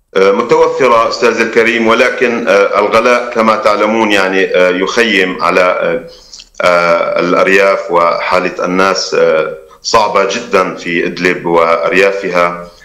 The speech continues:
آه، مثل ما ذكرت لك في ال-، آه، في البداية إنه نحن مقبلين على فصل الشتاء.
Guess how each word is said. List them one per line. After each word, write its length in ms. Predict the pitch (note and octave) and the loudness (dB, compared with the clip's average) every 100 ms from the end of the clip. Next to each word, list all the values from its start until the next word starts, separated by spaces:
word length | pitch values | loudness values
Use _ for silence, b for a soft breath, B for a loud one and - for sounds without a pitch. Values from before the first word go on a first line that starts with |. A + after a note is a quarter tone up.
| _ - | _ -2
آه، 220 | F2 F2 | 2 2
مثل 260 | F#2 - G#2 | 0 -4 -2
ما 120 | F#2+ | 0
ذكرت 400 | G2 - - - | 0 -2 -2 0
لك 220 | D3+ - | 0 -2
في 80 | - | -4
ال-، 220 | F#2 F2+ | -4 -2
آه، 380 | F2 E2+ E2 E2 - - - | 0 0 0 -2 -4 -12 -4
في 80 | G#2 | -2
البداية 520 | G2 G2+ A2 A2 G#2+ | -2 0 2 0 -2
إنه 140 | G2+ | -2
نحن 240 | G2+ G2+ G#2 | -2 0 0
مقبلين 540 | G2+ - F#2 G#2 A2+ | -2 -2 -2 0 2
على 300 | F#2 F#2+ F#2+ - | 2 2 0 0
فصل 320 | G2+ - F#2+ | -4 -2 0
الشتاء. 800 | C3 - A#2+ A2+ A2+ G#2+ - - | 0 0 -2 0 2 2 -2 -10